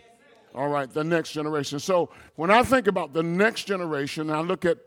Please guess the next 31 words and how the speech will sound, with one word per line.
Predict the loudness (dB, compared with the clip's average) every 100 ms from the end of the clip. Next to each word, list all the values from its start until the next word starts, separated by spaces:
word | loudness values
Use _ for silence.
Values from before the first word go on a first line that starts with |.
| _ _
people | -4 -2 -4
my | 0 2 2 2
age, | 0 0 -4 -10 -12 -16 _ _
all | -4 2
right, | 4 2 -2 _ _ -2
the | -2
next | 2 2 2 0
generation, | -4 -4 -4 -6 -4
I | -4
shared | 0 0 0
with | -2
you | -4 -4 -6 _
Sunday, | -8 -4 -2
a | -2
generation | -2 -4 -2 -4 -4 -6
is | -6
usually | -6 -6 -4
about | -2 -2
a | -2
forty | -6 -6 -4
years, | 0 0 0 -6 -12
forty | -12 -6
years. | -4 -2 -4 -8 -16 -20 _ -4
Um, | 0 0 -2 -10 -18
so | -8 -4 -4 -8 -18 _ 2
anybody | 4 4 2 2 2
that's | -2 -8
forty | -8 -6 -4
years | -2 2 2 2
and | -6 -8
over | -4 -2 -2 -6 -8